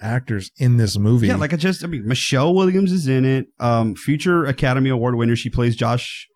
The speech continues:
Speaker 2: Hartnett's, John Tate's love interest girlfriend. Um, <laughs> at one point, they are going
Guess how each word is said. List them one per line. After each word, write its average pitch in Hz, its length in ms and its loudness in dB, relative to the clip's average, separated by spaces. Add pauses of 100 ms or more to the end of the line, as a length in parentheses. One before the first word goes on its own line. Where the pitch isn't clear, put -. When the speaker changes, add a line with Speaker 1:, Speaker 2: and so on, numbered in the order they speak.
(160)
Speaker 2:
Hartnett's, 120 420 -2
John 120 500 0
Tate's 117 460 -6 (340)
love 127 300 0
interest 131 320 0
girlfriend. 127 680 0
Um, 110 500 0 (460)
<laughs> - 440 -20
at 123 140 -2
one 127 140 2
point, 127 360 0
they 123 220 2
are 123 120 2
going 123 360 0